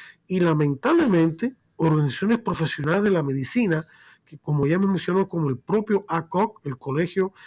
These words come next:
de Obstetras y Ginecólogos de Estados Unidos, siglas en inglés, y la A M A, la Asociación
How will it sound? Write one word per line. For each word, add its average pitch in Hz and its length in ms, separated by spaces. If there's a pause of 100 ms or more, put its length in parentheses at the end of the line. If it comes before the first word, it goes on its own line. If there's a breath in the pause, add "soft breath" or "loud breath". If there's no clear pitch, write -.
(280 loud breath)
de 147 160
Obstetras 180 460
y 165 40
Ginecólogos 151 580
de 131 60
Estados 151 340
Unidos, 214 440
siglas 143 300
en 156 80
inglés, 196 420
y 165 80
la 147 220
A 185 240
M 160 340
A, 175 260 (420 loud breath)
la 156 140
Asociación 160 640